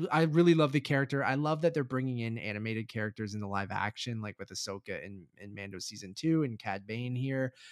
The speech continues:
And, like, I, I really do think that stuff is awesome. And I think his look is great. His voice is great. They really, you know, I, it's a character you wouldn't think would work 'cause it is a bit silly, like this space cowboy,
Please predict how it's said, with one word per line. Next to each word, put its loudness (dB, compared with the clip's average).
And, -4
like, -2
I, 0
I 2
really 0
do -2
think -6
that -2
stuff -8
is -10
awesome. -6
And -4
I -2
think -6
his -10
look -6
is -4
great. -4
His -14
voice -6
is -8
great. -6
They -8
really, -10
you -8
know, -8
I, 0
it's -2
a -2
character 4
you 4
wouldn't 2
think -2
would -4
work -2
'cause -2
it -2
is -2
a -2
bit -4
silly, 0
like -2
this -4
space -4
cowboy, -2